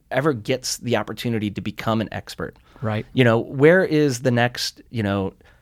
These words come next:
Speaker 1: Chuck Johnson, who covered politics for almost fifty years in this state as a reporter? Um, w-, w-,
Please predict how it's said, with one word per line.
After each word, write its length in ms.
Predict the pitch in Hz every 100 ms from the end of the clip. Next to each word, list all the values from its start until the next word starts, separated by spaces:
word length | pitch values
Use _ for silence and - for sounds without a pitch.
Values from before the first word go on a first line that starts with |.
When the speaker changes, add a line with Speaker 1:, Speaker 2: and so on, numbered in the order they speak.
| -
Speaker 1:
Chuck 200 | 151 -
Johnson, 480 | 120 120 117 107 101
who 140 | 113
covered 500 | - 120 113 107 -
politics 500 | - 120 117 110 -
for 120 | - 110
almost 220 | 101 -
fifty 280 | 135 123 113
years 440 | 104 101 90 90
in 160 | - 95
this 120 | 87
state 300 | - 98 95
as 120 | 98
a 40 | 92
reporter? 640 | 90 - - 110 80 - _ _ - - -
Um, 280 | 117 104 98
w-, 220 | 123 123
w-, 160 | 135